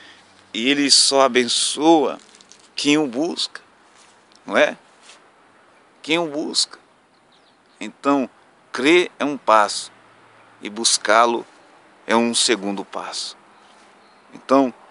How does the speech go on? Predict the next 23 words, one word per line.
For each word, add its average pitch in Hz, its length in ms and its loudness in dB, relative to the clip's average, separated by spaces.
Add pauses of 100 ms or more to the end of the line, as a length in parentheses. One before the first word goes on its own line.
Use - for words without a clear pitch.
(680)
vamos 135 400 0
nos 117 200 -4
aproximar 104 800 2
dele. 78 320 -8 (800)
Ele 110 160 4
abençoa 117 580 4 (160)
quem 123 160 -2
tem 139 220 0
aproximação 147 1120 4
dele 110 400 0 (880)
na 110 160 0
sua 160 280 2
vida, 110 460 -8 (460)
no 110 100 -8
seu 175 240 0
estado, 110 400 2
porque - 240 -12
ele 131 160 2
é - 20 6
o 117 60 4
Deus 156 640 2
que 127 100 0
abençoa. 104 800 -2